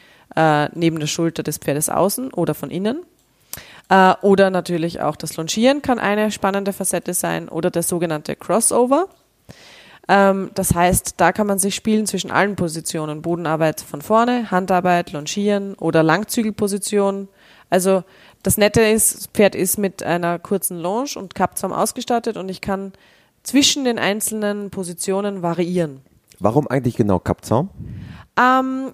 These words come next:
Speaker 1: warum Kappzaum? Also wir können jetzt ein kleines Experiment zum Beispiel machen.
Speaker 2: Mhm.
Speaker 1: Wenn du jetzt selber, ähm, äh, zum Beispiel, sagen wir, zur rechten Schulter schaust und deinen Unterkiefer auch nochmal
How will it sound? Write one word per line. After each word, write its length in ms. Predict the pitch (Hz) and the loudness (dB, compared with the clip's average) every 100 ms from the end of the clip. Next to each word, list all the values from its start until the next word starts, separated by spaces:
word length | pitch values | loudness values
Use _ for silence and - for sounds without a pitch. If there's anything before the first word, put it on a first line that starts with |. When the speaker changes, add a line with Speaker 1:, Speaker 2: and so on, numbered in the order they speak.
| - | 0
Speaker 1:
warum 380 | 262 254 311 | 2 4 4
Kappzaum? 480 | - 226 - 175 165 | 4 0 0 0 0
Also 220 | 135 220 | 0 0
wir 80 | 233 | 0
können 220 | 262 269 | 0 2
jetzt 160 | 269 254 | 2 0
ein 80 | 240 | -2
kleines 340 | 240 226 247 | 0 0 0
Experiment 640 | - - 226 220 202 196 - | -4 -4 -2 0 0 -4 -8
zum 220 | 202 196 | -6 0
Beispiel 540 | 175 147 160 - 151 | 2 2 0 -6 -8
machen. 340 | 143 - - - | -10 -12 -16 -6
Speaker 2:
Mhm. 360 | 104 107 127 170 - - - | -2 0 0 -4 -12 -14 -10
Speaker 1:
Wenn 220 | 190 185 196 | 0 0 2
du 120 | 226 | 2
jetzt 320 | 254 247 - | 2 2 0
selber, 500 | 214 214 226 240 240 | 2 2 4 2 2
ähm, 460 | - 202 208 208 202 - _ _ _ _ | 0 -2 -2 -6 -8 -12 _ _ _ _
äh, 340 | 185 185 185 | 0 4 2
zum 200 | 185 190 | 0 -4
Beispiel, 800 | 185 175 185 - - 185 180 180 | 0 2 2 -2 -2 0 2 0
sagen 240 | 170 175 180 | -2 -4 -4
wir, 80 | 180 | -2
zur 140 | 190 | 2
rechten 280 | 175 - 180 | 2 2 -2
Schulter 380 | - 165 - 156 | -4 -4 -4 -6
schaust 560 | - 214 359 - - _ _ _ _ - - | -4 -2 -2 -6 -10 _ _ _ _ -20 -8
und 400 | 208 214 220 - | -2 0 0 0
deinen 300 | 214 202 208 | 2 2 0
Unterkiefer 720 | 240 269 285 - 269 254 196 | -2 2 2 4 2 4 4
auch 160 | 196 226 | 4 2
nochmal 640 | 214 208 202 202 208 208 | -2 0 2 4 4 0